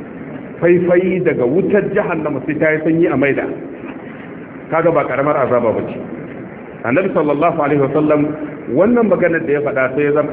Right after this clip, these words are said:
ta zama hujja har yanzu da take nuna cewa zinari in dai kana mallake da shi, haka nan azurfa, ka ba da zakkan shi ya fi dacewa, saboda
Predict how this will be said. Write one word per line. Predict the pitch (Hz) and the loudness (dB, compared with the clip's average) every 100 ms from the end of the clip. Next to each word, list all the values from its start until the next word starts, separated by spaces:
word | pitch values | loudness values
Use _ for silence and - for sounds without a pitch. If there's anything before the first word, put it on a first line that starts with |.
| - | 0
ta | 147 | 2
zama | 151 147 | 4 4
hujja | 143 175 - 139 - | 4 4 4 0 0
har | 160 | 0
yanzu | 165 147 143 | 2 2 0
da | 143 - | -4 -6
take | 156 139 | -2 0
nuna | 147 135 | 2 2
cewa | - 147 139 196 - - - - - - - 101 | 2 4 4 4 0 -8 -12 -12 -14 -14 -14 -4
zinari | 160 180 196 202 185 180 175 | 2 4 4 4 2 0 0
in | 180 | 2
dai | 175 170 | 2 2
kana | 185 185 151 | 2 2 2
mallake | 131 127 120 165 | 2 0 0 0
da | 139 | 0
shi, | 160 - - | -2 -4 -4
haka | 175 180 | -4 -2
nan | 156 156 | -2 -2
azurfa, | 165 143 - 101 - - - - - - | -4 -4 -4 -8 -8 -12 -12 -14 -14 -4
ka | 147 | -2
ba | 127 190 196 | 2 2 2
da | 180 | 0
zakkan | 156 156 180 190 | 0 -2 0 0
shi | - 151 | 0 0
ya | 156 | 0
fi | 160 | 2
dacewa, | 160 156 156 131 127 | 2 2 2 0 2
saboda | 160 156 139 120 110 101 | 0 2 2 2 2 -2